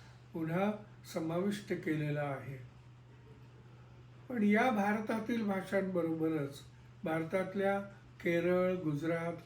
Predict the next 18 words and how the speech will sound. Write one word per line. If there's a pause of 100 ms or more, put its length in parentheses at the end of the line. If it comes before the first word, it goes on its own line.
(340)
अशा
प्रांतांमधून
देखील (360)
त्यांची (240)
कशी
दखल
घेण्यात
आलेली
आहे (520)
हे (340)
मी
नोंदवलेलं
आहे. (760)
त्याशिवाय (1000)
हिंदीमध्ये (520)
अनेक
माध्यमातून (720)
म्हणजे,